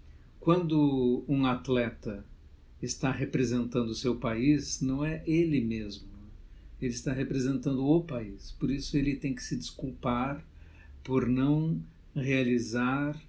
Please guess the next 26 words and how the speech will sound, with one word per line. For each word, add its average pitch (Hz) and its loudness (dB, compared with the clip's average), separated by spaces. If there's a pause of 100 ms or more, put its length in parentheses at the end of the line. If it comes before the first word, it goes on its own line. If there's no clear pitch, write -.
(360)
aquilo 143 0
que 135 -2
a 123 0
coletividade 135 2
espera. 120 -4 (500)
Não 131 2
se 147 -2
trata 151 0
de 113 -2
um, 120 -2
uma 123 -6
questão 123 -2
individual, 113 -4 (640)
mas 120 -2
de 123 -4
uma 123 0
questão 131 -2
de 127 -4
visão 123 -2
coletiva. 123 -2 (720)
Isso 147 2
é 147 4
que 143 -4
faz 123 -2
com 123 -6
que, 120 -4